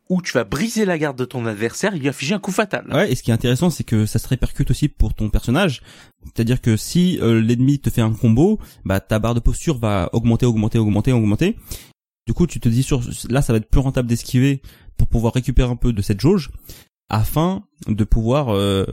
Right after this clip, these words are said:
Speaker 2: contrer les attaques éventuelles qui vont arriver par derrière. Et, euh, du coup, des fois, il va être plus rentable, toi, tu sois vraiment sur l'offensive, même si ta jauge est quasiment pleine, parce que tu te dis, lui aussi, elle est quasiment pleine.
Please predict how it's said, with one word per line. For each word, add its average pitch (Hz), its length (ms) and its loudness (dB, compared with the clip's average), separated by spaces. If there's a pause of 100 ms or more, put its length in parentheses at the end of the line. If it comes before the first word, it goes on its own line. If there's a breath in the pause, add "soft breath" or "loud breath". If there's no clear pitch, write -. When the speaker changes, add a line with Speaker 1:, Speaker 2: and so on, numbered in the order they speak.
(200)
Speaker 2:
contrer 123 240 0
les 117 160 2
attaques 117 220 -2
éventuelles 110 340 -2
qui 113 120 -8
vont 104 100 -2
arriver 101 140 0
par 95 120 -4
derrière. 107 380 -2 (200)
Et, 107 340 2
euh, 104 180 2
du 107 140 0
coup, 180 260 0 (380 loud breath)
des 113 100 2
fois, 175 240 0
il 120 180 0
va 117 60 2
être - 140 -6
plus 151 100 2
rentable, 156 480 0 (160)
toi, 165 180 0
tu 139 140 -6
sois 123 140 0
vraiment 123 260 2
sur 143 100 0
l'offensive, 127 480 0
même 131 200 2
si - 180 -6
ta 104 340 0
jauge 123 360 2 (100)
est 107 100 -2
quasiment 110 300 0
pleine, 185 260 0 (300 loud breath)
parce 120 140 0
que 139 100 -2
tu 131 140 -8
te - 80 -2
dis, 147 240 0
lui 131 160 4
aussi, 143 220 2
elle 151 60 2
est 135 40 -4
quasiment 120 260 2
pleine. 180 240 0